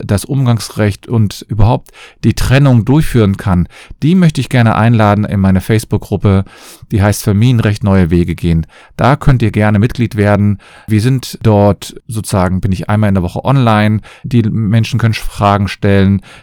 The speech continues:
die, äh, können sich direkt mit mir in Verbindung setzen, die stellen sich untereinander Fragen oder, äh, behelfen sich dort.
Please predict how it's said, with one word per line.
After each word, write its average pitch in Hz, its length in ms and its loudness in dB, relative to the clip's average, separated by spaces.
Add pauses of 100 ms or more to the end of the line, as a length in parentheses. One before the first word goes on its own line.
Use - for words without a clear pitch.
(120)
die, 113 220 0
äh, 117 420 -2
können 117 200 2
sich 110 120 -2
direkt 104 280 -2
mit 110 100 0
mir 104 100 0
in 101 60 0
Verbindung 98 360 0
setzen, 98 300 -2
die 123 120 -6
stellen 113 240 0
sich 101 160 -6
untereinander 95 500 0
Fragen 90 460 -2 (400)
oder, 110 460 2
äh, 101 140 0
behelfen 92 400 0
sich 90 220 -4
dort. 95 340 0